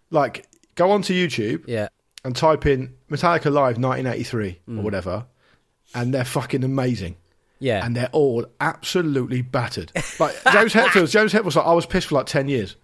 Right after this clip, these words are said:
Speaker 2: Yeah. And, and didn't, didn't
Speaker 1: And
Speaker 2: they
Speaker 1: the music's really fast and
Speaker 2: didn't
Speaker 1: really
Speaker 2: they,
Speaker 1: technical.
Speaker 2: didn't they, um, uh, broadcast to, like, one million people?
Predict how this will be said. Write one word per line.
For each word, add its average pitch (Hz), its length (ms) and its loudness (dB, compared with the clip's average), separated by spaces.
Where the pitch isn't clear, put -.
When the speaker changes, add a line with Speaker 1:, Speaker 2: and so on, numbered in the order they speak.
Speaker 2:
Yeah. 135 280 2
And, 208 140 -2
and 190 180 -4
didn't, 233 300 -4
didn't 240 200 -2
Speaker 1:
And 233 80 -2
Speaker 2:
they 233 100 8
Speaker 1:
the 190 60 6
music's 220 280 4
really 214 200 6
fast 196 440 4
and 185 80 2
Speaker 2:
didn't 208 160 4
Speaker 1:
really - 60 0
Speaker 2:
they, 262 60 8
Speaker 1:
technical. - 180 0
Speaker 2:
didn't 240 160 0
they, 220 340 0
um, 170 480 2
uh, 156 160 0
broadcast 151 580 -4
to, - 60 -4
like, 143 200 -4
one 135 280 0
million 131 300 -2
people? 151 460 -6